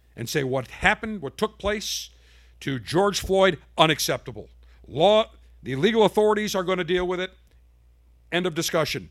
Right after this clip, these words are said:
You wanna protest? Protest peacefully. But we're gonna tell you right now,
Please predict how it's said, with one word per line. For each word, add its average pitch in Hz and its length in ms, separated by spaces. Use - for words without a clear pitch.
You 139 140
wanna 202 180
protest? 220 600
Protest 196 460
peacefully. 143 460
But 147 80
we're 160 120
gonna 175 140
tell 196 220
you 190 140
right 185 200
now, 156 300